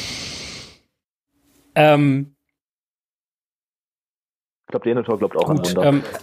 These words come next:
Speaker 2: Aber
Speaker 1: aber, aber,
Speaker 2: anderes
Speaker 1: aber
Speaker 2: Thema.
Speaker 1: jetzt mal, jetzt mal, äh, und noch eine platte Frage, jetzt mal ganz ehrlich, ist er einer von den Guten? Ähm, und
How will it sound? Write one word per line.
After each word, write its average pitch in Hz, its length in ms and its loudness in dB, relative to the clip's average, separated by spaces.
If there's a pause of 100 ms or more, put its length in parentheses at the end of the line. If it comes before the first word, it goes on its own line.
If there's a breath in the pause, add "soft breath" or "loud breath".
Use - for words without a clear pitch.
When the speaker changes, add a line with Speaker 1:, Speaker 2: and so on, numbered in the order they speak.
Speaker 2:
Aber 110 120 -4
Speaker 1:
aber, 104 180 2
aber, 156 180 2
Speaker 2:
anderes 156 160 2
Speaker 1:
aber 156 100 4
Speaker 2:
Thema. 151 80 4
Speaker 1:
jetzt 165 200 0
mal, 156 200 2
jetzt 147 200 0
mal, 135 640 2 (400)
äh, - 200 -16
und 143 160 0
noch 147 200 2
eine 160 80 0
platte - 380 2
Frage, 143 400 0
jetzt - 180 -6
mal 131 100 0
ganz 135 260 0
ehrlich, 131 320 0
ist - 140 -4
er - 100 0
einer 135 200 0
von 127 160 -6
den 117 120 -4
Guten? 127 380 -10 (640 soft breath)
Ähm, 117 360 2 (1000)
und 147 300 2